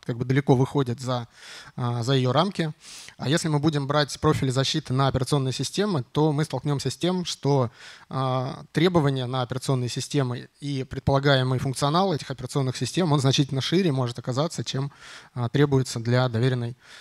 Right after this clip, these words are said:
среды исполнения, потому что, а, мы в доверенной среде исполнения пытаемся, да, минимизировать, а, объем функционала, чтобы уменьшить, а, количество кода, да, сделать его более контролируемым и верифицируемым.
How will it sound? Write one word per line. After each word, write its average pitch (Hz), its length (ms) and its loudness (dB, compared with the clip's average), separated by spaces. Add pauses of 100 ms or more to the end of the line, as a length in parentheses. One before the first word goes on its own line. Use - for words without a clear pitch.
среды 127 300 -4
исполнения, 143 520 2
потому 123 320 0
что, 127 520 -2 (140)
а, 143 560 -8
мы 143 120 0
в 131 40 -2
доверенной 135 300 0
среде 131 220 0
исполнения 156 420 0
пытаемся, 143 520 -6
да, 131 180 -2
минимизировать, 135 880 4
а, 135 300 -10
объем 139 280 2
функционала, 147 540 -6
чтобы 143 260 -10
уменьшить, 135 520 -8
а, 127 320 -10
количество 135 400 -4
кода, 151 280 -6
да, 135 240 -12 (340)
сделать 131 360 0
его 123 100 -4
более 127 260 -2
контролируемым 123 920 -6
и 131 240 -2
верифицируемым. 120 720 -4